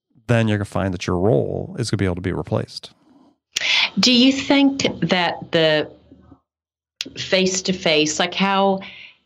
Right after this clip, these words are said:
Speaker 2: how much of that can be solved by Skype and video conferencing, where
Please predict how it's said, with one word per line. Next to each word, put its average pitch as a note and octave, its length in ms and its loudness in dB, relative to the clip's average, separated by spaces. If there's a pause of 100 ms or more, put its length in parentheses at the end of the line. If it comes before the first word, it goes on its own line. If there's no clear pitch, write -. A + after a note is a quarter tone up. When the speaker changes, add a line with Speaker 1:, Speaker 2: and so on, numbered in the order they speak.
(320)
Speaker 2:
how G#3 260 4
much G3+ 420 2
of F3+ 100 0
that D3+ 400 0
can D#3 200 -2
be D3+ 140 0
solved C#3+ 720 0 (160)
by C3 840 2 (1500)
Skype - 580 0 (580)
and D3 360 0 (240)
video F3+ 400 4
conferencing, B2 720 -2
where D3+ 480 2